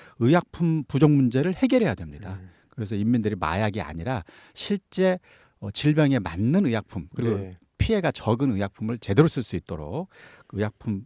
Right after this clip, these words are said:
Speaker 1: 음, 생산을 대폭 확대해야 된다고 생각을 합니다. 그리고 세 번째는 지금 마약 중독 현상이 급격히 오르는 이유가 이제 코로나 시기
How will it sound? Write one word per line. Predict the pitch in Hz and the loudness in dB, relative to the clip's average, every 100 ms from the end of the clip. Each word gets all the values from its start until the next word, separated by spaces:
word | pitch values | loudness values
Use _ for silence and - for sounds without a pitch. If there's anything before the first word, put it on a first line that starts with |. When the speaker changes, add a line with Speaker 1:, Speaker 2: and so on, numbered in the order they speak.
| 165 | -12
Speaker 1:
음, | 98 92 | -10 -10
생산을 | - 120 107 104 104 | -8 -8 -6 -6 -6
대폭 | - - 117 - | -6 -6 -6 -8
확대해야 | - _ - 113 104 101 | -14 _ -10 -8 -6 -8
된다고 | 90 85 82 123 | -8 -10 -10 -12
생각을 | 139 120 95 82 78 80 | -10 -10 -10 -12 -16 -16
합니다. | - 151 131 147 73 143 - - - - | -8 -6 -6 -8 -10 -10 -12 -20 -20 -12
그리고 | 117 | -8
세 | 101 208 | 0 2
번째는 | 214 196 135 160 170 - _ - - - | 2 0 0 -2 -2 -6 _ -20 -20 -18
지금 | - 165 120 | -4 0 4
마약 | 98 165 - | 6 4 0
중독 | 185 185 175 | -2 0 0
현상이 | 151 165 160 165 151 | 0 0 0 -2 -4
급격히 | 123 - 175 - 160 | -8 -4 -4 -2 -2
오르는 | 127 117 127 135 160 165 165 135 | -2 -2 -2 0 2 2 4 4
이유가 | 131 135 156 | 2 2 0
이제 | 127 117 | 0 -2
코로나 | - 208 196 131 | -2 0 2 0
시기 | - 113 95 131 | -2 -10 -10 -10